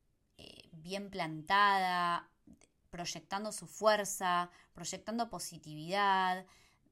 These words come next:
dándole alguna, alguna enseñanza a otra persona sobre algún conocimiento que tiene. Bueno, todo eso tiene que ver con, eh, con el glow up en el sentido de que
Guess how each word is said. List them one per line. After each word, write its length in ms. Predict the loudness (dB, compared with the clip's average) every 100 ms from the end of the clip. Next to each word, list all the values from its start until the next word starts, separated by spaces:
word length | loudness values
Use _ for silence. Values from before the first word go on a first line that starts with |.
| -6
dándole 440 | -4 -2 -4 -4
alguna, 420 | -6 -6 -8 -6
alguna 680 | -8 -10 -12 -12 -12 -8 -6
enseñanza 680 | -6 -8 -6 -6 -6 -4 -4
a 40 |
otra 220 | -4 -4
persona 460 | -8 -8 -6 -6 -6
sobre 240 | -8 -10
algún 220 | -10 -10 -6
conocimiento 640 | -6 -6 -8 -8 -8 -10
que 140 | -12
tiene. 520 | -10 -2 -2 -2 -6 -10 _ _ _ _
Bueno, 320 | -4 0 0
todo 280 | 0 0 2
eso 480 | 2 0 0 0 -2 -6 -10 -14 _ _ _ _ -16
tiene 260 | -8 -6 -4
que 100 | -2
ver 280 | -2 -4
con, 340 | -6 -6 -6 -10 _ _ _ _ -20
eh, 300 | -16 -16 -18 _ -20 _ _ _ _ _
con 140 | -10
el 160 | -8 -8
glow 280 | -4 -2 0
up 140 | 0 -2
en 80 | -10
el 120 | -8
sentido 640 | -10 -12 -10 -8 -6 -6 -10 -20 _ -14
de 140 | -12
que 340 | -8 -8 -8